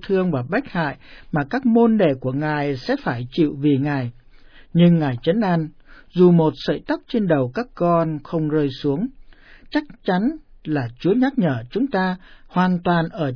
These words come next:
trong tay Thiên Chúa. Những nghịch cảnh chúng ta gặp vì đức tin và vì lòng gắn bó của chúng ta với tin mừng là những cơ hội để làm chứng tá. Chúng không được làm cho chúng ta xa Chúa, nhưng thúc đẩy chúng ta càng phó thác hơn cho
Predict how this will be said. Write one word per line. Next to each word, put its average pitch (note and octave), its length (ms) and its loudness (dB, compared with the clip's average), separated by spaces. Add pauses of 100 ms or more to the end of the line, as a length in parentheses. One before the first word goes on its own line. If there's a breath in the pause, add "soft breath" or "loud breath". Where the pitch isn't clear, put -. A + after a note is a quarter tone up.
trong A3+ 240 -2
tay G#3+ 300 0
Thiên F#3+ 300 -2
Chúa. F3+ 280 -2 (680 loud breath)
Những C#4+ 180 4
nghịch F#3 220 2
cảnh C3+ 300 0
chúng C#4+ 140 -2
ta A3+ 120 0
gặp F3+ 300 0
vì D3 160 2
đức G#3 140 2 (140)
tin A3 280 2
và F3 120 0
vì C3+ 180 0
lòng C3 340 -2
gắn G3+ 260 0
bó F#3 200 0
của C4+ 220 -4
chúng A3 160 -4
ta F3 220 -2
với G3 260 -2
tin A3+ 200 4
mừng C#3+ 220 2 (400 loud breath)
là D3 120 -2
những E3+ 200 -2
cơ A#3 240 0
hội F3+ 320 0 (160)
để B2+ 140 -4
làm C3 360 -6
chứng F#3 260 -4
tá. D#3+ 200 0 (640 soft breath)
Chúng C#4+ 160 0
không C4 260 2
được F3+ 240 4
làm C3+ 220 -2
cho F3+ 180 -6
chúng A3+ 160 -4
ta F3 200 -2
xa F3 360 -4
Chúa, E3+ 260 -4 (460 soft breath)
nhưng F3 360 2
thúc D#4 180 -6
đẩy B2+ 260 0
chúng A#3+ 140 -2
ta F#3 260 -2 (100)
càng C#3 300 -2
phó F#3+ 200 -6
thác B3+ 300 -6
hơn F#3 440 0
cho F3+ 140 -2